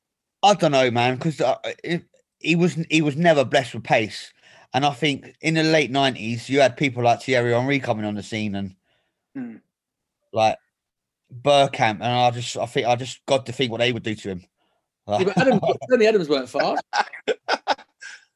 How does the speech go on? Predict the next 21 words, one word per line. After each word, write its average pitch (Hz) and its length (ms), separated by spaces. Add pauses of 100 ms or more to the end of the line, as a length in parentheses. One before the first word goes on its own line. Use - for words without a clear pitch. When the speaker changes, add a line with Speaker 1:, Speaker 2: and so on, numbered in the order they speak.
(240)
Speaker 1:
Well, 170 260
no, 208 300
well, 165 240
he 180 120
weren't 202 220
fast, 180 320
but 147 120
he 165 80
was 165 160
fucking, 165 440
he 180 120
was 165 180
five 160 360
yards 151 280
in 143 100
his, 147 120
like, 135 200 (180)
in 139 80
his 143 140
head, 196 220
like. 110 260